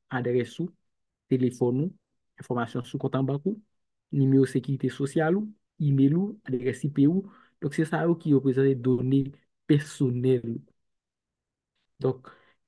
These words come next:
e done ki devwale idantite ou, kòm non, laj ou, sèks ou, kote ou rete, aktivite ou, lwazi ou, kat ban-, bankè ou,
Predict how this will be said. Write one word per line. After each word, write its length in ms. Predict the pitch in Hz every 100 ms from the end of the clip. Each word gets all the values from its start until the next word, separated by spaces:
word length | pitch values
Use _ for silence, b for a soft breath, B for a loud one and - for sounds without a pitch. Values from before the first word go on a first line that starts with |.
| -
e 380 | 135 123 127 - _ _ _ _ - 139 -
done 320 | 156 151 160 143 - _ _ _ _ _ -
ki 160 | 151 131 - -
devwale 500 | 135 127 123 123 120
idantite 540 | 120 127 - 143 143
ou, 160 | 233 240 -
kòm 180 | 127 123
non, 180 | 139 226 - _ _ _ _ _
laj 500 | 131 120 120 113 110 190
ou, 100 | 208 _ _
sèks 520 | - - - 127 - 175
ou, 140 | 214 - _ _ _ _ _
kote 200 | - 131
ou 100 | 127
rete, 260 | 123 120 202 - _ _ _ _ _ _ _ _ _ _ _ _ -
aktivite 640 | 135 - - 123 117 156
ou, 160 | 262 - -
lwazi 560 | 127 117 110 104 113
ou, 160 | 170 220 - _ _ -
kat 160 | 104
ban-, 280 | 113 123 120 _ _ _
bankè 420 | 175 127 117 156
ou, 120 | 196